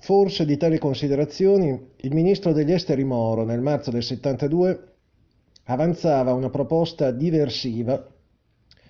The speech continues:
per prendere tempo e far fallire l'affare.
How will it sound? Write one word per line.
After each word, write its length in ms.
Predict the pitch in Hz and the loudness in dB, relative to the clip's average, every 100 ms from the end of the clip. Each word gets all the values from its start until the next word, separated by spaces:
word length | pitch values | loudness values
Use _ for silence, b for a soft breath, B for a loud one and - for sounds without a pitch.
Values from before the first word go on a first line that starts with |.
| b | b
per 200 | 139 139 | -4 0
prendere 440 | 175 202 170 156 | 2 4 4 2
tempo 720 | 151 120 107 104 120 117 - - | 2 0 -2 -4 -4 -6 -12 -12
e 100 | 120 | -4
far 200 | 156 160 | -2 0
fallire 500 | 160 147 135 143 131 | 2 2 2 2 2
l'affare. 840 | 113 117 - 104 90 87 92 90 | 0 -2 -4 -4 -2 -2 -4 -8